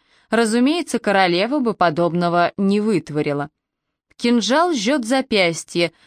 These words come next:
но я не вытаскиваю его. Не хочу, чтобы они так быстро обнаружили моё оружие.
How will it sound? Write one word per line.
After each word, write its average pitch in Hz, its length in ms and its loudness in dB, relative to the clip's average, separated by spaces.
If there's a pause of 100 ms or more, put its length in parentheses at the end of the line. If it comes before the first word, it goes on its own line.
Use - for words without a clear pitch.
(100)
но 214 140 2
я 254 400 2
не 247 160 2
вытаскиваю 175 920 0
его. 160 380 -2 (340)
Не 226 160 2
хочу, 269 380 0
чтобы 214 420 0
они 214 340 0
так 196 260 0
быстро 226 520 0
обнаружили 175 760 0
моё 185 360 2
оружие. 185 600 0